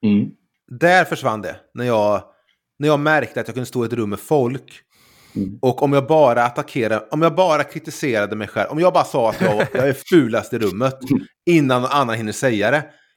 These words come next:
Speaker 1: Ja. <laughs>
Speaker 2: så ha, finns det en, en trygghet i det. Och där på något sätt börjar jag bli, ja, bli säkrare socialt och även bli säkrare sen i, när man ska prata inför folk och sånt.
Speaker 1: Ja.
Speaker 2: Att man fick en
Speaker 1: Och du, Tony, känner du, eller har du haft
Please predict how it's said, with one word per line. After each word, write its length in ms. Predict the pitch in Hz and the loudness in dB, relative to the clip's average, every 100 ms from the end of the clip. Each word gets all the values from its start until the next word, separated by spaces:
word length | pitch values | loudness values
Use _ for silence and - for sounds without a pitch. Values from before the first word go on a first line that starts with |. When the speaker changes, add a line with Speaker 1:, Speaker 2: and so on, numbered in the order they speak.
| _ _ | _ _
Speaker 1:
Ja. 280 | 101 95 - 127 - 175 | -6 -4 -2 -2 0 -2
<laughs> 300 | 180 - - | -2 -16 -10
Speaker 2:
så 120 | 156 | -2
ha, 100 | 151 | 0
finns 380 | 151 - 151 117 | 0 -4 -4 -4
det 80 | 131 | -8
en, 120 | 127 | -8
en 120 | 127 127 | -10 -6
trygghet 360 | 151 113 110 | -4 -4 -4
i 40 | 123 | -2
det. 220 | 175 113 | 0 0
Och 80 | 110 - | -4 -4
där 300 | 170 175 156 | 0 4 2
på 120 | 147 139 | 0 -4
något 140 | 113 | -6
sätt 160 | 107 92 | -6 -4
börjar 160 | 110 104 | -2 0
jag 320 | 98 90 90 - _ _ _ _ _ | 2 0 -2 -8 _ _ _ _ _
bli, 460 | 110 117 110 98 - _ _ _ _ _ _ | -10 -6 -4 -4 -10 _ _ _ _ _ _
ja, 280 | 127 135 135 | -2 0 0
bli 100 | 123 | -4
säkrare 500 | 131 147 120 - 104 | -4 0 -2 -2 -6
socialt 460 | 98 98 123 123 104 | -6 -6 0 0 2
och 60 | 113 | 0
även 280 | 101 95 | -2 -6
bli 200 | 95 98 | -8 -8
säkrare 500 | 90 117 101 - 95 | -4 -2 -2 -2 -6
sen 340 | 90 95 85 85 _ _ _ _ | -4 -4 -6 -10 _ _ _ _
i, 120 | 117 | -8
när 100 | 117 | -4
man 120 | 127 113 | -4 -6
ska 100 | - | -4
prata 220 | 117 113 | -4 -4
inför 320 | 107 123 120 | -4 0 0
folk 340 | 117 95 - | 0 -4 -4
och 80 | 92 | -10
sånt. 300 | - - _ - | -10 -12 _ 0
Speaker 1:
Ja. 420 | 101 101 123 - _ - | 0 0 -6 -16 _ -8
Speaker 2:
Att 160 | 101 - | -8 -6
man 100 | 101 | -10
fick 160 | 107 | -10
en 140 | 95 90 - - - - _ _ _ - | -12 -14 -16 -18 -20 -20 _ _ _ -2
Speaker 1:
Och 160 | 139 127 | 0 2
du, 140 | 156 | 0
Tony, 360 | 151 139 120 117 | 2 0 2 2
känner 280 | 139 131 127 | 2 2 2
du, 300 | 143 139 131 | 0 0 0
eller 220 | 123 123 | 2 2
har 120 | 131 | 2
du 200 | 135 139 | 2 0
haft 240 | 131 117 | 0 -2